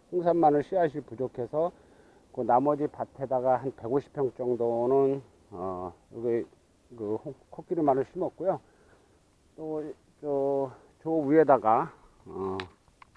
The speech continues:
이쪽 위에다가 이제 배추하고 무를 심고, 그 공간이 많이 남아있는 자리, 거기다가도, 어, 이백 평 정도 되나요? 그 정도,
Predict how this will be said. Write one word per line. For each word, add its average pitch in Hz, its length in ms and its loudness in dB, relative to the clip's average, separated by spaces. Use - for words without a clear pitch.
이쪽 135 800 2
위에다가 131 760 2
이제 117 340 0
배추하고 127 1500 -2
무를 120 380 -6
심고, 139 760 -4
그 113 180 -12
공간이 127 440 2
많이 113 300 2
남아있는 107 640 0
자리, 98 440 -6
거기다가도, 117 840 -4
어, 92 580 -8
이백 113 440 -8
평 120 200 -4
정도 113 220 -8
되나요? 104 500 -8
그 110 120 -10
정도, 110 520 -2